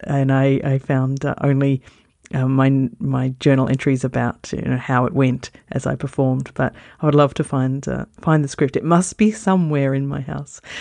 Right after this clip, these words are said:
But anyway, so much about that trip influenced my future, to the point where,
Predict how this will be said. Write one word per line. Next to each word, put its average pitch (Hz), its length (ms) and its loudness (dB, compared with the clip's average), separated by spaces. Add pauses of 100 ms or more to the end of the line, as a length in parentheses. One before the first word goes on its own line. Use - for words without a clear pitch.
(120)
But 196 140 6
anyway, 208 340 6
so 208 260 4
much 214 300 2
about - 280 0
that 131 180 -2
trip - 340 -6 (300)
influenced 139 560 -2
my 127 120 -4
future, - 520 -8 (560)
to 202 100 2
the 175 80 4
point 147 380 0
where, 139 440 -2